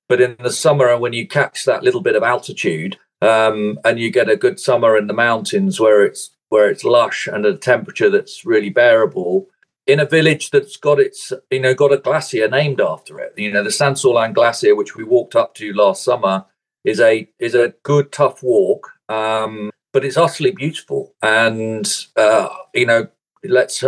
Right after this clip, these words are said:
let's hope they hang around for a bit longer, but all the indications are that it won't be forever. And so making the most of the mountains in the summer,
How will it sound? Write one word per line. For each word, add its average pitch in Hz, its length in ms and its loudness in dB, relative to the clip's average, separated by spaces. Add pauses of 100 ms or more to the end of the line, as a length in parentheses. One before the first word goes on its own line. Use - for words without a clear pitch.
let's 127 200 0
hope 127 260 2
they 120 140 0
hang 127 140 -8
around 117 360 -2
for 113 80 -2
a 107 60 -2
bit 131 200 -2
longer, 113 400 -2
but 104 320 -2 (100)
all 123 200 2
the 110 80 0
indications 104 640 -2
are 104 200 4
that 101 220 0 (220)
it 127 160 -4
won't 113 260 0
be 101 160 -6
forever. 107 540 0 (400)
And 113 280 0
so 123 600 2 (100)
making 143 460 -2
the 131 80 2
most 139 400 0
of 107 80 -2
the 117 60 -4
mountains 117 560 -4
in 107 100 -16
the 107 80 -6
summer, 113 480 0